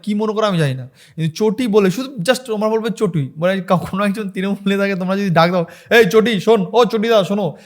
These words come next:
বা চটি কাকু শোনো", দেখবে তাতেই ওনারা রেগে যাবে, তাকে তাকাবে, মানে, চটি বললেই ওনারা ম-, ওইটা ভেবে নেবে, ঠিক আছে?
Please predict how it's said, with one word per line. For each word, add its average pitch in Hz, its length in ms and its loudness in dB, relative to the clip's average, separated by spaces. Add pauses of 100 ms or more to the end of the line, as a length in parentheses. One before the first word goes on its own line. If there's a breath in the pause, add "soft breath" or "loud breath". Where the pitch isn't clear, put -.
(140)
বা 196 160 6
চটি 208 220 2
কাকু 226 200 0
শোনো", 190 380 -2 (360 soft breath)
দেখবে 180 240 0
তাতেই 175 240 0
ওনারা 170 200 0
রেগে 139 120 2
যাবে, 131 120 -2
তাকে 160 220 2
তাকাবে, 143 300 -2
মানে, 147 200 -2
চটি 202 300 -6
বললেই 202 400 0
ওনারা 196 400 0
ম-, 175 240 2
ওইটা 185 260 0
ভেবে 165 220 4
নেবে, 139 200 2
ঠিক 180 140 -2
আছে? 135 260 -2